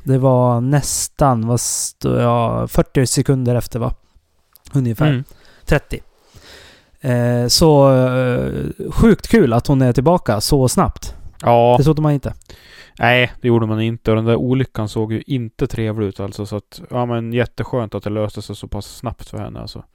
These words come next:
Speaker 1: Ja, det kan ju vara förödande för mycket om man får en hel säsong förstörd. Både, det är inte bara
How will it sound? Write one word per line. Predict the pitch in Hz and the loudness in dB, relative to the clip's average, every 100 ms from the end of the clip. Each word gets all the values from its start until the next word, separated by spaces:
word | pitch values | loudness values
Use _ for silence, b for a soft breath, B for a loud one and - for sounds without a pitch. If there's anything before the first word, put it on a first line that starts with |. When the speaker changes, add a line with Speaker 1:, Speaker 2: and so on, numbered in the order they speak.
| _ | _
Speaker 1:
Ja, | 135 131 135 131 | 4 6 6 2
det | 123 | 0
kan | 151 | 2
ju | 143 | 2
vara | 143 | 4
förödande | - 120 143 135 120 107 | 4 4 4 2 0 0
för | 127 110 107 - | 2 2 2 0
mycket | 123 - - 131 | -2 -2 0 2
om | |
man | 117 110 | 2 2
får | 127 | 0
en | 110 | 0
hel | 113 | 0
säsong | 104 117 143 143 | -2 -2 0 -2
förstörd. | 123 123 - 110 110 | -2 -4 0 -2 0
Både, | 123 117 113 113 113 _ | 0 2 2 0 -4 _
det | 139 123 | -2 0
är | |
inte | 123 | 0
bara | 123 123 117 110 | 2 4 4 2